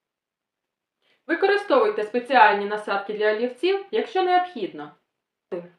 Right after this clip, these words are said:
Для роботи над загальним розвитком моторики використовуйте пластилін чи тісто для створення фігурок. Іграшки шнурками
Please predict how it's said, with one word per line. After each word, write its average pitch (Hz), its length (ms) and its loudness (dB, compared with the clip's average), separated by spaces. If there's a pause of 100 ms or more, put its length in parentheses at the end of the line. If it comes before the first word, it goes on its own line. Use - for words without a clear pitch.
Для 247 220 4
роботи 302 380 4
над 202 180 -2
загальним 294 480 2
розвитком 208 500 -4
моторики 190 540 -2
використовуйте 214 800 -2
пластилін 220 580 -2
чи 311 200 -6
тісто 175 400 -8
для 170 180 -4
створення 269 680 -2
фігурок. 220 680 -6 (680)
Іграшки 226 460 -4
шнурками 294 540 -2